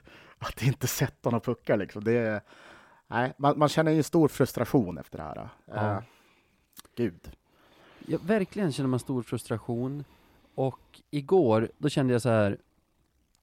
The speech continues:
Speaker 2: rent matematiskt ska vi inte kunna förlora två matcher till mot det här laget med tanke på klasskillnaden.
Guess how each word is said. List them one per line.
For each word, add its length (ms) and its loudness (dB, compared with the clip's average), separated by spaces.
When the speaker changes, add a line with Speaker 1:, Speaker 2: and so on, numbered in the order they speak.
Speaker 2:
rent 340 6
matematiskt 800 0
ska 460 4
vi 180 0
inte 380 -4
kunna 220 -2
förlora 420 0
två 280 0
matcher 300 -4
till 360 -2
mot 240 -4
det 80 -2
här 160 0
laget 540 0
med 140 -4
tanke 260 -4
på 80 -10
klasskillnaden. 800 -4